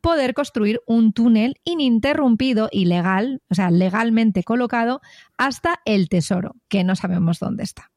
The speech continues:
Entonces tendremos que cooperar. Pero en la mesa puede que haya uno o varios saboteadores cuyo objetivo es todo lo contrario, es decir, que no lleguemos.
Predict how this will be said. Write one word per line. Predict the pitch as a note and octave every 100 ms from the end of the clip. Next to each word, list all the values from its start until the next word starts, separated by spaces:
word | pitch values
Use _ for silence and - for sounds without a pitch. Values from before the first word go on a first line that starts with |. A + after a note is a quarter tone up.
| -
Entonces | F#3+ F#3+
tendremos | G3 G#3+ B3 -
que | G3+
cooperar. | - F#3+ F3 F#3 - - _ _ _ _ -
Pero | F4 F#4
en | F#4+
la | F#4+
mesa | F#4 G4 - F#4 F#4+
puede | C4 B3 A#3+
que | A#3+
haya | C4 D4 - -
uno | C4 B3+ D4+ -
o | G#3
varios | F#3+ F#3+ A3
saboteadores | - G3 G3+ B3 A3 A3+ E4+ - _ - _
cuyo | - D#4 C#4+
objetivo | - G#3 A3+ B3
es | B3+ - _ -
todo | A#3+ G3+
lo |
contrario, | F#3+ G3 F#3+ - - -
es | A#3
decir, | G#3+ G#3+ F#3 G3 -
que |
no | G#3
lleguemos. | A#3 G#3+ A3+ F3 -